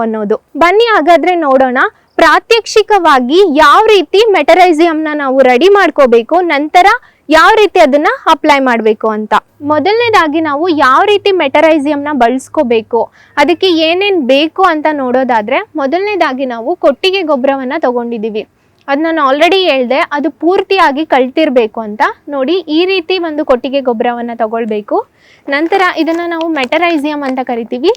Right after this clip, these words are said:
ಇವ-, ಇದನ್ನ ನಾವು ಒಂದು ಕೆ ಜಿ ಅಷ್ಟು ತಗೋಬೇಕು.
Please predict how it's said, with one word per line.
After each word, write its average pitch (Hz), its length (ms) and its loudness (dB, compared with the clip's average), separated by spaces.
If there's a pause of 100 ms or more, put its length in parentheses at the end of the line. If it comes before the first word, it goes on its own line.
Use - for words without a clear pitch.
(480)
ಇವ-, 349 200 0 (160)
ಇದನ್ನ 381 240 0 (160)
ನಾವು 285 160 -2 (180)
ಒಂದು 320 320 0
ಕೆ 330 140 2
ಜಿ 294 260 0
ಅಷ್ಟು 381 200 -4 (100)
ತಗೋಬೇಕು. 226 580 -2